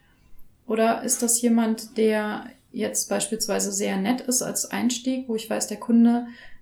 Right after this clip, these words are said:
ist sehr, sehr nett und sehr, ja, strukturiert beispielsweise in der Arbeitsweise und bringt da eine gewisse Ruhe schon von sich aus rein?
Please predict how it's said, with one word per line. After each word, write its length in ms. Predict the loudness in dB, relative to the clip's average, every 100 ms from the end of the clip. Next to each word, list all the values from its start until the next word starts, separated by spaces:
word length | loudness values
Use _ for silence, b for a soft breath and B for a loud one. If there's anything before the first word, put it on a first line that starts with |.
| -4
ist 160 | 0 0
sehr, 800 | 0 -2 0 0 -2 -6 -10 -14 -14 -14
sehr 260 | -8 -6 -2
nett 440 | 2 2 0 -6 -6
und 200 | -6 -4
sehr, 520 | -4 -4 -6 -8 -10 -8 -8 -6 -6
ja, 320 | -6 -8 -10 -14 -20 _ -16
strukturiert 680 | -12 -12 -10 -2 0 2 2
beispielsweise 640 | 0 2 -2 0 0 0
in 60 | -2
der 120 | -2
Arbeitsweise 640 | -2 -4 -4 -4 -4 -4
und 100 | -4
bringt 220 | -4 -4
da 60 | -2
eine 140 | -4
gewisse 320 | -4 -2 -2 2
Ruhe 220 | 2 2
schon 220 | 4 4
von 160 | 4 -4
sich 200 | -4 -4
aus 200 | -4 -2
rein? 240 | -4 -4